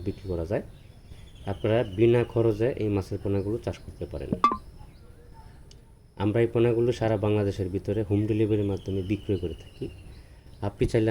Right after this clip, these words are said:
আমাদের হ্যাচারিতে এসে হ্যাচারি পরিদর্শন করে দু চার, দু চারটা হ্যাচারি ঘুরে মাছের পোনা সংগ্রহ করতে পারবেন। অবশ্যই প্রতারকের কাছ থেকে সাবধান থাকবেন, কেননা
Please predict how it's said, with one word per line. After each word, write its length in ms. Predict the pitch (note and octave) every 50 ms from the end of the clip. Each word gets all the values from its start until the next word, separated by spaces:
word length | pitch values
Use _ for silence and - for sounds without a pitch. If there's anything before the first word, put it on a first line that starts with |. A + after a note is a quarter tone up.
| A2
আমাদের 220 | G#2 A2 G2+ G#2+ F#2+
হ্যাচারিতে 420 | F#2 G2+ F#2+ - G2+ F#2 - - G2+ F#2+ G2 G2 - - G2+
এসে 160 | F#2 - - C#3+ - -
হ্যাচারি 340 | - G2+ G2 - G#2 F#2+ G2 G2 -
পরিদর্শন 460 | - G2+ G2+ F2+ G2 F2+ - - G2 G2 -
করে 120 | - A2 A#2+ A2 G#2+
দু 60 | G#2+ G2 -
চার, 120 | G#2 F#2 - - - -
দু 60 | - G2+
চারটা 300 | G2+ - G2 - - - F2+
হ্যাচারি 240 | F#2 F2+ G2+ F#2 G2 F2+ F#2+
ঘুরে 180 | G2+ G2+ D3+ - - - - - - - - - -
মাছের 240 | G2+ F#2+ - - F2 -
পোনা 180 | - F#2 F2+ F2 -
সংগ্রহ 220 | - F2+ F2 E2 D#2+ -
করতে 180 | - - - E2+ -
পারবেন। 300 | - - - - - - - - - - - - G2
অবশ্যই 380 | G2+ A#2 A2 - - C#3 C#3 C3+ -
প্রতারকের 580 | B2 A#2 - A#2 A2 G#2 G#2+ G2+ - A2 G2+ -
কাছ 140 | - F#2+ F2+ - -
থেকে 220 | - G#2 - - B2+ E3 - - - - - - - - -
সাবধান 380 | - G#2 G2 F2 F#2 - G#2+ G#2+ G#2 -
থাকবেন, 340 | - F#2 E2+ E2+ F2+ G#2 D3+ - - - - - - - - - - - - -
কেননা 340 | - G2+ G2+ G#2 G2+ G2+